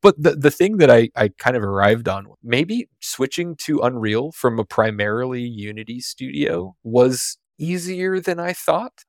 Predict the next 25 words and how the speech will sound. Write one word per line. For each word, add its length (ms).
Uh, 260
I, 200
I 40
think 320
it 100
kind 240
of 60
was, 400
like, 480
in 220
part 380
because 320
so 160
much 240
of 80
our 100
team 320
was 180
eager 380
to 140
make 260
that 180
transition 640
from 200
Unity 400